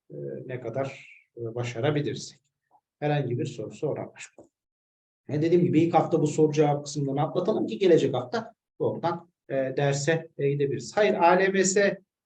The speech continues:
e, Muhammed, seninle anlaşma konusunda bayağı bir sıkıntı yaşayacağız bu gidişle bu dönem. A L M S'den herhangi bir şey, e,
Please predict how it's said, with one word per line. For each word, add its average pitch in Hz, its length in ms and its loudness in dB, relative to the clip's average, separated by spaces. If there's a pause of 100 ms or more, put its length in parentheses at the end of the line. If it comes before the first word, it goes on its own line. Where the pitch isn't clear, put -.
(140)
e, 160 140 -2
Muhammed, 165 400 0
seninle 160 340 -4
anlaşma 156 360 -2
konusunda 147 420 -2
bayağı 139 220 4
bir 165 120 -2
sıkıntı 143 320 -10
yaşayacağız 120 360 -8
bu 117 180 -8
gidişle - 340 -14
bu - 80 -18
dönem. 143 240 -10 (340)
A 160 100 4
L 175 160 6
M 175 100 4
S'den 175 300 2
herhangi 170 400 0
bir 156 40 -6
şey, 208 300 -6 (400)
e, 151 80 -2